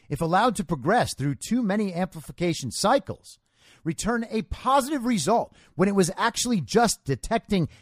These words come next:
dead nucleotides. The World Health Organization earlier this year warned in a medical product alert that P C R tests carry with them the risk of false positives because the test might only be picking up small fragments of the virus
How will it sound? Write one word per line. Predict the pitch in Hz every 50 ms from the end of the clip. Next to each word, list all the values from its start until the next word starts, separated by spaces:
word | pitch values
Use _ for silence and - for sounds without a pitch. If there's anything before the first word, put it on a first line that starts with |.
| _ - 104
dead | 101 185 220 247 240 208
nucleotides. | 180 170 170 143 - - 214 226 208 143 - - 120 85 76 - - _ - - - _ _ _ _ _ _ _ _ _ _ _ _ _ _ _ _ _ _
The | - 143
World | 170 247 269 247
Health | 190 233 269 269 - 208
Organization | 180 151 139 127 123 110 123 113 - - 113 - -
earlier | 139 143 143 156 165
this | 160 185 190 - -
year | 214 240 247 202 131 - - _ _ _ _ _ _ _ -
warned | 143 196 240 240 196 160 131
in | 135 139
a | 135
medical | 127 135 180 233 233 - 151 120
product | - - 185 208 226 190 - -
alert | 113 107 156 214 190 120 - _ _ _ _ _ _
that | - 160 - - -
P | - 226 240
C | - - 220 208
R | 202 190 170
tests | - - 220 208 147 - - -
carry | - 175 220 226 220 190
with | 156 147 214 226 165 135
them | 139 123 120
the | 107 135 127
risk | 135 202 240 175 - - -
of | 107 -
false | - 175 190 170 -
positives | - 170 185 214 208 120 98 82 76 - - _ _ _ - - - -
because | 180 143 208 196
the | 190 196
test | - 208 226 190 - 175
might | 196 214 220 214
only | 196 220 240 247 240
be | 214 233 214
picking | 147 208 226 - 202 165
up | 131 104 -
small | - - 180 208 233 233 196
fragments | - - 202 214 220 220 165 139 - -
of | 156 180 165 151
the | 143
virus | 117 156 165 196 180 135 107 - -